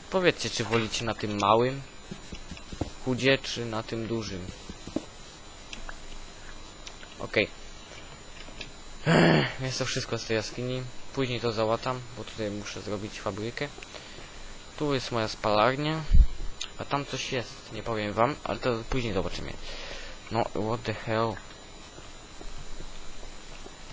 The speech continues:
Możecie się tylko domyśleć po tym, co mam w moich skrzyniach i co chcę zrobić.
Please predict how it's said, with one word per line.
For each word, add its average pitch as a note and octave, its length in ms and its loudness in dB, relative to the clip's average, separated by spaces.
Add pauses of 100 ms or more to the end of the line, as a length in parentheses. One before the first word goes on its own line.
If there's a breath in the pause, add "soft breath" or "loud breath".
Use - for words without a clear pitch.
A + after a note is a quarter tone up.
(560)
Możecie B2 200 4
się B2+ 80 0
tylko - 200 6
domyśleć B2+ 560 4
po - 180 4
tym, G#2 340 2
co - 160 0
mam G2 340 2
w G2 100 -4
moich G2 220 2
skrzyniach - 520 -2
i - 40 -10
co - 140 -2
chcę - 200 -4
zrobić. - 460 0